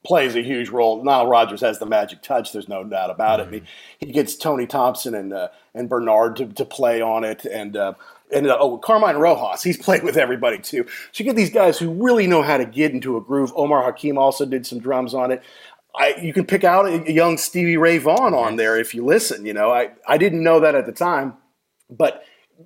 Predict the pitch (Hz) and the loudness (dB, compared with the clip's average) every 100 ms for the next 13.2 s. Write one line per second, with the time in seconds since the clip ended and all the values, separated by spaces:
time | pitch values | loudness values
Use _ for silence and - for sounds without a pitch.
0 | 233 196 190 185 147 175 190 160 135 165 | -10 0 2 4 4 4 4 4 2 4
1 | 156 - - 226 214 160 110 - 233 233 | 2 0 0 2 4 2 0 -2 -2 0
2 | 143 214 220 302 - - 311 311 320 320 | 0 -2 -2 -4 -4 0 2 4 6 4
3 | 311 208 131 156 147 165 165 160 156 135 | 2 0 2 2 2 0 2 2 4 0
4 | 190 302 294 247 - 220 190 156 220 156 | 2 0 0 -4 -2 -2 0 0 -2 -2
5 | - - - - 180 160 131 117 131 _ | -8 -20 -18 0 2 2 -2 -16 -20 _
6 | _ - 254 247 208 190 160 151 190 170 | _ 2 2 4 4 4 2 -2 0 2
7 | 147 165 151 143 135 120 131 127 135 123 | 2 -2 -4 -4 -6 -4 -6 -6 -8 -8
8 | - 131 - 131 131 190 135 120 - - | -6 -8 -6 -10 -4 -2 -2 -6 -16 -20
9 | - 151 151 151 143 135 139 147 135 143 | -4 0 2 2 2 2 0 -4 0 -2
10 | 127 131 135 131 131 131 - 156 127 147 | -2 -2 2 4 2 0 -10 -10 -2 -2
11 | 131 127 113 95 117 110 123 131 131 127 | 2 0 -2 -6 -8 -6 -2 -2 -2 -4
12 | 120 120 120 123 101 131 123 123 113 120 | -2 -2 -4 -6 -8 -8 -4 -4 -2 -4
13 | 117 117 | -4 -6